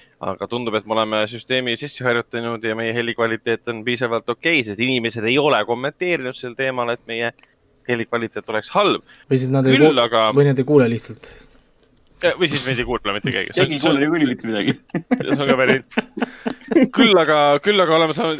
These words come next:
Speaker 1: saanud jälle kommentaari ühe kurikuulsa intsidendi kohta, mis puudutab Raikot ja tema münti.
Speaker 2: Kusjuures ma isegi ei tea,
Speaker 1: Nimelt,
Speaker 2: kus mu
Speaker 1: äh,
Speaker 2: münt,
Speaker 3: Õnnemünti.
Speaker 2: kus see münt on.
Speaker 3: Õnnemünti.
Speaker 2: Aa, no siin.
Speaker 1: Nimelt sama, sama kuulaja, sama inimene, mm, meie fänn, kes kirjutas meile kirja, äh,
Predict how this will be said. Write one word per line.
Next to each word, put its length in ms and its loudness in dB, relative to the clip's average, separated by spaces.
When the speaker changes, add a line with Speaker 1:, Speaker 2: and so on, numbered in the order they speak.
Speaker 1:
saanud 260 0
jälle 240 4
kommentaari 680 -2
ühe 240 -4
kurikuulsa 560 -2
intsidendi 500 -4
kohta, 380 -6
mis 160 -14
puudutab 560 -4
Raikot 480 -4
ja 240 -4
tema 240 -8
münti. 460 -6
Speaker 2:
Kusjuures 260 2
ma 140 4
isegi 160 4
ei 0 -
tea, 80 6
Speaker 1:
Nimelt, 80 -2
Speaker 2:
kus 160 -4
mu 80 6
Speaker 1:
äh, 80 8
Speaker 2:
münt, 160 6
Speaker 3:
Õnnemünti. 460 -2
Speaker 2:
kus 100 -4
see 80 0
münt 240 4
on. 80 2
Speaker 3:
Õnnemünti. 320 0
Speaker 2:
Aa, 160 0
no 80 2
siin. 160 2
Speaker 1:
Nimelt 160 -2
sama, 220 4
sama 240 4
kuulaja, 560 2
sama 240 0
inimene, 400 -2
mm, 560 -8
meie 240 -2
fänn, 320 -2
kes 160 -10
kirjutas 320 -4
meile 320 -6
kirja, 400 2
äh, 800 -4